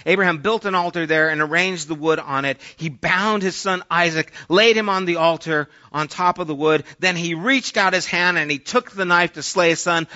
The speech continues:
But the angel of the Lord called out to him from heaven, "Abraham, Abraham," twice, meaning, "I need your attention."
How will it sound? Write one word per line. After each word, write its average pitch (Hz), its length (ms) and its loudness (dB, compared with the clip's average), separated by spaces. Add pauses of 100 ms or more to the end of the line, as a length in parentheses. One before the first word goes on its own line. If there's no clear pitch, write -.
(120)
But 143 140 -4
the 170 180 -4
angel 202 380 2
of 170 80 -4
the 170 80 -4
Lord 170 320 0
called 175 320 2
out 170 280 2
to 160 80 -14
him 160 200 -4
from 143 180 -10
heaven, 147 380 0 (420)
"Abraham, 208 720 4
Abraham," 185 640 2
twice, 190 520 0
meaning, 160 320 -4
"I 143 160 2
need 165 460 2
your 185 180 2
attention." 156 600 -4